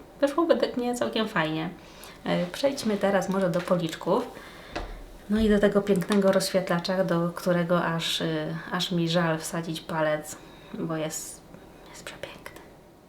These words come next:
Rozświetlacz również został wykonany we Włoszech, również mamy osiemnaście miesięcy przydatności,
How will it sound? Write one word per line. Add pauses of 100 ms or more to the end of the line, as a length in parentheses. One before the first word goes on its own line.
Rozświetlacz
również
został
wykonany
we
Włoszech,
również
mamy
osiemnaście
miesięcy
przydatności,